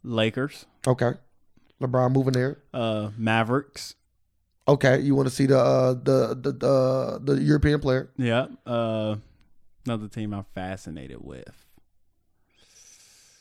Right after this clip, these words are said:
Speaker 1: Hmm.
Speaker 2: A lot of good teams.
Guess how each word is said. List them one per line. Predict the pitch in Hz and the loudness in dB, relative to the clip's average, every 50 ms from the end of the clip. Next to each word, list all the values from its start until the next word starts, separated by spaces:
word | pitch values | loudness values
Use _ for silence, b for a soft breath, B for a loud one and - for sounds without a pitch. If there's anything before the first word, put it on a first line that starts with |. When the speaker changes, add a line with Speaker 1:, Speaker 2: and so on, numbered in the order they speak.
| b b b b b _ _ _ _ _ _ | b b b b b _ _ _ _ _ _
Speaker 1:
Hmm. | - 147 147 147 139 131 123 120 117 113 110 107 104 104 101 98 98 98 98 101 101 b b b b b _ _ - 180 | -4 -2 0 0 2 2 0 0 -2 -2 -2 -4 -4 -4 -4 -6 -6 -8 -10 -12 -16 b b b b b _ _ -20 -18
Speaker 2:
A | - | -16
lot | - 117 | -14 -12
of | 107 | -6
good | 120 127 127 | -6 -4 -2
teams. | 165 165 175 170 151 156 - - | 0 0 0 -2 -4 -6 -10 -20